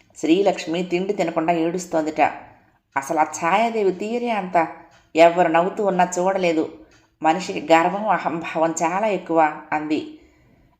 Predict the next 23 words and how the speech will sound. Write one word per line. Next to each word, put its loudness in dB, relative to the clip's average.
నేను 0
విని 2
ఊరుకున్నాను. 0
ఛాయాదేవి 4
అంటే -4
శ్రీలక్ష్మి -2
నాయనమ్మ. -2
అత్తయ్య 0
ఇంకొన్ని 0
విషయాలు -4
చెప్పింది. -4
నాగేష్ 2
గారు 6
చదువుకునే 0
రోజుల్లో 0
ఎవరినో 2
ప్రేమించారట. -4
రెండు 2
వైపుల 0
పెద్దవాళ్ళు 2
ఈ 4
పెళ్లికి 0
ఒప్పుకోకపోతే -2